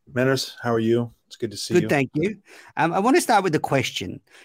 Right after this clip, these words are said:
Speaker 2: What was worse, losing both your parents or hearing Ryan Whitney absolutely murder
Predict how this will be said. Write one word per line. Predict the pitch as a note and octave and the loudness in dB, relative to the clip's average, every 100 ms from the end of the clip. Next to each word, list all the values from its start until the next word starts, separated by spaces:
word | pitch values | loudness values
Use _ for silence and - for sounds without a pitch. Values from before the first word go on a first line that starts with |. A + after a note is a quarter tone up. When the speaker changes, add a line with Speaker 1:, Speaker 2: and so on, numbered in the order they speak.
| _ | _
Speaker 2:
What | C#3 D#3 A#3 | -2 2 2
was | C4 G3 | 2 0
worse, | D3+ D#3 A#2 F#2 - | 2 4 4 0 -6
losing | C3+ E3 G3 G#3 B3+ F3+ | 0 4 4 4 2 2
both | F#3+ F3+ F3 | 2 2 2
your | E3+ | 0
parents | - D#3+ D3 F#3+ B3+ - - - - | 0 -2 0 0 -2 -4 -8 -14 -6
or | C3 | -4
hearing | A#2+ C#3+ D3+ D3+ D3 B2 | 0 2 4 4 2 0
Ryan | B2 D3+ D#3+ D#3+ C#3 | 2 4 4 4 2
Whitney | C#3 B2 B2+ - _ | 0 0 -2 -2 _
absolutely | E3 E3+ - - F#3+ D#3+ D3+ D#3 C3 | -4 -4 -6 -2 2 4 2 2 2
murder | B2 C3 C3 C3 A2+ G#2+ | 4 4 6 4 4 2